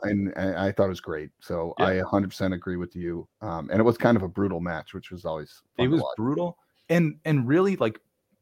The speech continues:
Speaker 1: there was ripple effects from that too, 'cause Becky then took that and then went down to N X T. It was kinda, like, right after that. She goes
Speaker 2: Yep.
Speaker 1: down to N X T. She has that, that, that rivalry with, uh, with Tiffany Stratton. She works with, like, Roxanne Perez.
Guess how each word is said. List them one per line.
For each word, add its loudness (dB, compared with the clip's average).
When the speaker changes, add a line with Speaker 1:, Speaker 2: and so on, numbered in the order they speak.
Speaker 1:
there 6
was 4
ripple 4
effects -2
from -6
that -6
too, 0
'cause -8
Becky 0
then 2
took 2
that 4
and 4
then 0
went 0
down 6
to -6
N 0
X -4
T. 4
It -2
was -6
kinda, 6
like, 4
right 6
after 4
that. -8
She -6
goes 6
Speaker 2:
Yep. 10
Speaker 1:
down 6
to -8
N -4
X -10
T. -4
She -4
has 0
that, 0
that, 0
that 2
rivalry 2
with, -6
uh, -2
with -6
Tiffany -6
Stratton. 2
She -8
works -2
with, -6
like, -6
Roxanne -6
Perez. 0